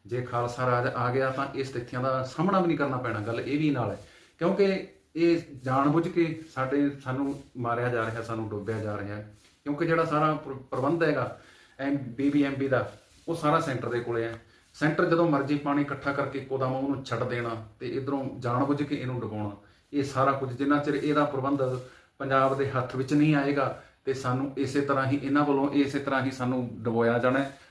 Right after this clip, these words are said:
ਸਾਡੇ ਨਾਲ ਇਹਨਾਂ ਨੇ ਇਸੇ ਤਰ੍ਹਾਂ ਹੀ ਕਰਨਾ ਹੈ। ਹੁਣ ਖਾਲਸਾ ਰਾਜ ਦੀ ਆਪਾਂ ਗੱਲ ਕਰਦੇ ਆਂਗੇ। ਖਾਲਸਾ ਰਾਜ ਦੇ ਵਿੱਚ ਸਾਰਿਆਂ ਨੂੰ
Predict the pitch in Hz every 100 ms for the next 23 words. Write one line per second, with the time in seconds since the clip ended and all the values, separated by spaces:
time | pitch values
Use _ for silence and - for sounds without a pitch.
0 | - 117 113 127 123 127 135 143 143 131
1 | 135 139 127 123 120 123 117 107 110 92
2 | - _ _ _ _ 160 165 131 135 135
3 | 175 175 170 170 170 170 165 160 156 131
4 | 135 135 127 113 - _ _ - 127 139
5 | 135 143 131 127 127 131 - 147 - 135
6 | 147 139